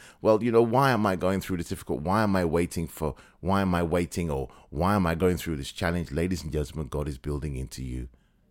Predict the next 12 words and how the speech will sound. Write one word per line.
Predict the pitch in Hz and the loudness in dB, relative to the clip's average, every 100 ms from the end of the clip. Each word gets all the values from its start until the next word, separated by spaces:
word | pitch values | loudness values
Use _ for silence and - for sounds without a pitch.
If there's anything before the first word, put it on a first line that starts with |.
| _ - | _ -12
character | - 73 69 - | -6 -4 -6 -6
and | 67 - | -6 -6
personality. | 58 58 - - 52 - - _ _ _ _ _ _ _ _ | -8 -8 -12 -14 -16 -20 -20 _ _ _ _ _ _ _ _
He's | - 85 65 | -8 -6 -2
building | 87 92 87 | 0 2 2
into | 78 76 - | -2 -4 -6
you | 76 | -6
the | 69 67 | -4 -4
necessary | 78 80 87 - 85 85 | -4 -4 -4 -2 0 0
skills | - 92 98 90 | -4 -2 -2 0
and | 95 | -4
abilities | 71 62 - 52 - | -4 -8 -10 -16 -18